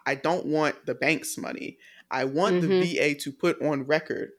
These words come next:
Speaker 1: they owe me that money,
Speaker 2: Money.
Speaker 1: and they paid me that money. That's
Speaker 2: Yep.
Speaker 1: what I want. So, like, the, he wants correction for the dehumanizing process that is talking to the
Speaker 2: Mm-hmm.
Speaker 1: V A,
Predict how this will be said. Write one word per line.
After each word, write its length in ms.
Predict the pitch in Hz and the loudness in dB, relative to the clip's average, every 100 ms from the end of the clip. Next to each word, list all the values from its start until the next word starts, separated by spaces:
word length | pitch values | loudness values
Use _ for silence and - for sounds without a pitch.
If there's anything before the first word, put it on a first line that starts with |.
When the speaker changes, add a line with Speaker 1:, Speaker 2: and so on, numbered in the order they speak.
| _ - | _ -6
Speaker 1:
they 400 | 135 156 175 - | 6 8 8 6
owe 200 | 156 165 | 4 4
me 220 | 165 151 147 | 2 0 2
that 280 | 139 117 | 2 2
money, 320 | 127 160 147 151 | 0 0 2 0
Speaker 2:
Money. 360 | 170 165 147 | 0 -2 -2
Speaker 1:
and 140 | 143 143 | -2 0
they 280 | 135 135 - | -2 -2 -8
paid 500 | - 180 180 185 - | -2 4 4 4 -2
me 180 | 135 131 | -4 -2
that 260 | 120 - | -4 -4
money. 440 | 123 147 - - - - - - _ _ | -4 -4 -4 -8 -18 -20 -20 -20 _ _
That's 260 | 165 180 180 | 6 6 4
Speaker 2:
Yep. 60 | 180 | -2
Speaker 1:
what 100 | 120 | -2
I 120 | 117 | -4
want. 300 | 127 113 67 - - - _ _ - | -4 -4 -6 -14 -20 -20 _ _ -6
So, 200 | - 160 | 2 4
like, 260 | 139 139 - | 4 0 -4
the, 180 | 135 - - | -8 -12 -14
he 160 | 185 | -10
wants 640 | 151 151 190 196 - - - - | -6 -2 0 -2 -4 -6 -8 -14
correction 720 | - 143 143 165 - 143 135 | -6 -2 2 2 0 -8 -8
for 140 | - 131 | -6 -6
the 120 | 135 | -6
dehumanizing 1080 | - 143 170 170 175 165 143 131 127 123 135 | -10 -10 -10 -6 -4 -2 -4 -6 -8 -8 -6
process 540 | 156 135 139 131 131 | -2 -2 -2 -6 -8
that 260 | 139 135 131 | -2 -2 0
is 500 | 135 135 - 127 - | -2 -4 -4 -6 -8
talking 360 | - 143 175 175 | -4 0 0 0
to 80 | 175 | -2
the 100 | 160 | -2
Speaker 2:
Mm-hmm. 60 | 131 | -2
Speaker 1:
V 200 | 131 101 | -4 -2
A, 280 | 113 131 | -2 -4